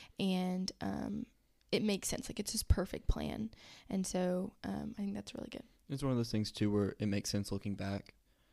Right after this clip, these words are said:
Speaker 2: but, like, in the moment, it probably won't make a lot of sense.
Speaker 1: Right.
Speaker 2: And, like,
Speaker 1: Hindsight. <laughs>
Speaker 2: yeah, hindsight's easy to look back. Like we were talking about the other day, you look back on your life and all the little bitty events that seem so small,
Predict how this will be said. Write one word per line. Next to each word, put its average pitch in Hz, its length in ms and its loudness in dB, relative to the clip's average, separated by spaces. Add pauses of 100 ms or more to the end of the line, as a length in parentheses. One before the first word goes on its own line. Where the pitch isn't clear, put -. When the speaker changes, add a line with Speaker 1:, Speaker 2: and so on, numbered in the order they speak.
(120)
Speaker 2:
but, 110 80 2
like, 101 160 0
in 107 100 0
the 104 60 2
moment, 98 360 0
it - 60 -10 (200)
probably 95 260 0
won't 98 200 0
make - 160 -6
a 101 40 0
lot 98 100 -2
of 95 60 -4
sense. - 400 -2
Speaker 1:
Right. 185 360 0
Speaker 2:
And, 196 80 -2
like, 185 180 -4 (140)
Speaker 1:
Hindsight. 202 640 -4
<laughs> - 80 -2
Speaker 2:
yeah, 117 140 4
hindsight's 113 420 0
easy 107 280 0
to 98 60 0
look - 160 -2
back. 98 240 -2
Like 101 160 -4
we 110 80 0
were 107 60 4
talking 104 300 0
about 98 160 -2
the 104 120 -2
other 98 140 -2
day, 95 360 -4 (140)
you 110 100 -2
look 110 180 2
back 101 200 0
on 98 80 0
your 95 120 0
life 98 220 0
and 98 80 0
all 98 80 0
the 95 60 0
little 101 320 0
bitty 101 220 2
events 98 540 -4
that 92 240 -4 (260)
seem 98 320 -2
so 95 320 -2
small, 95 640 -4